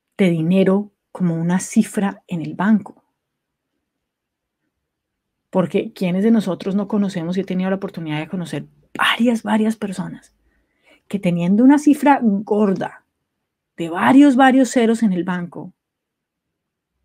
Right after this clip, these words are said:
no saben lo que es abundancia y prosperidad.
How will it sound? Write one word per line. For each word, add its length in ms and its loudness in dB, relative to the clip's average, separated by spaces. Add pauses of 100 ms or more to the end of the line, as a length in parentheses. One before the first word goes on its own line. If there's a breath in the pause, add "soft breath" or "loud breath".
(580)
no 380 -2
saben 400 -4
lo 140 -4
que 300 -6
es 200 -12 (280)
abundancia 560 -6
y 20 -20
prosperidad. 600 -16